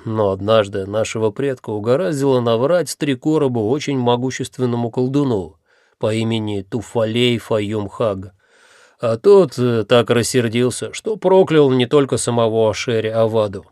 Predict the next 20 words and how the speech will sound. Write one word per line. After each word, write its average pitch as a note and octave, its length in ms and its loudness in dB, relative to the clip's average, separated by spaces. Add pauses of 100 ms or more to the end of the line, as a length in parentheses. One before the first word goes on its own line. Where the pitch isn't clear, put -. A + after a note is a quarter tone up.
(380)
но A3+ 160 -6
и F#3+ 80 -2
всех F#3+ 300 -4
его A#2 220 -2
потомков. G#2 720 -6 (480)
К - 40 -20
счастью, A2+ 580 -2
сила F3 320 -6
проклятия D3 580 0
с - 60 -8
каждым A2+ 360 -2
поколением A2 640 0
постепенно G2+ 720 -6
ослабевает. G2+ 880 -6 (500)
У G#2 80 -10
меня, G#2+ 500 2
как G2 200 -10
и A#2+ 40 -6
у G#2+ 160 -4
отца, C3+ 500 -4